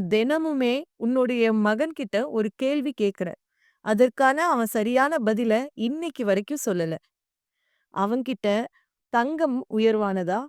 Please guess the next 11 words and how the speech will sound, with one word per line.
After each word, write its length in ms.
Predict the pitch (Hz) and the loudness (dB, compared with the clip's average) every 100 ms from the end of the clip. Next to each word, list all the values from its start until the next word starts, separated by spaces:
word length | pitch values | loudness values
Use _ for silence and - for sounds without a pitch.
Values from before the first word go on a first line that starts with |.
| - | -8
இல்ல 300 | 226 233 269 | -4 -2 0
வெள்ளி 440 | 214 220 294 320 | 0 0 2 0
உயர்வானதான்னு 720 | 247 226 233 220 185 175 214 | 2 2 2 0 0 -2 -4
கேட்கிறேன். 440 | - 180 - 185 208 _ _ _ | -4 -6 -4 -6 -6 _ _ _
ஒவ்வொரு 480 | 202 233 277 330 381 | -2 2 2 2 2
தடவையுமே 680 | 294 240 233 254 233 247 220 294 | 2 2 2 0 0 -2 -4 -8
அவன் 320 | - 214 214 196 | -6 -2 -2 2
வெள்ளி 360 | 220 254 302 302 | 2 2 0 0
தான் 220 | 262 311 | 0 0
உயர்வானதுன்னு 720 | 220 240 247 233 190 180 240 | 0 0 0 -2 -2 -4 -4
சொல்றான். 340 | 226 170 165 | -6 -6 -8